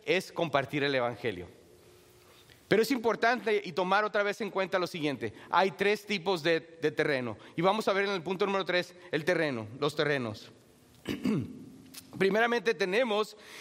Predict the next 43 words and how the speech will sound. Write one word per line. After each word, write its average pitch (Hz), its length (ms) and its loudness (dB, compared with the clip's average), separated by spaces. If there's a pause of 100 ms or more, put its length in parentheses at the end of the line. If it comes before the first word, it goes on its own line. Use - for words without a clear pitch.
(140)
que 214 500 2
el, 202 380 2
eh, 196 280 0
que 185 440 0
el, 196 140 -2
el 190 180 0
que 208 100 0
vamos 208 280 2
a 233 40 2
llamar 220 380 2 (180)
los 208 240 2
del 202 120 -2
junto 254 320 0
al 202 100 0
camino. 123 340 -2 (140)
Vamos 262 260 2
a 226 60 6
ver 240 160 4
a 247 60 2
los 202 180 0
del 170 140 -2
junto 196 440 0
al 156 180 2
camino. 156 320 0
La 139 120 0
letra 160 360 4
A 175 60 2
inmediatamente, 165 800 -2 (280)
lo, 175 400 4
la 175 200 4
de 165 140 0
junto 196 520 0
al 160 140 2
camino. 135 480 -2 (720)
En 170 100 2
el 220 80 2
versículo 220 540 0
quince 214 320 -2
lo 170 100 2
dice 175 240 -2
de 175 80 4
esta 170 160 0
manera. 151 400 0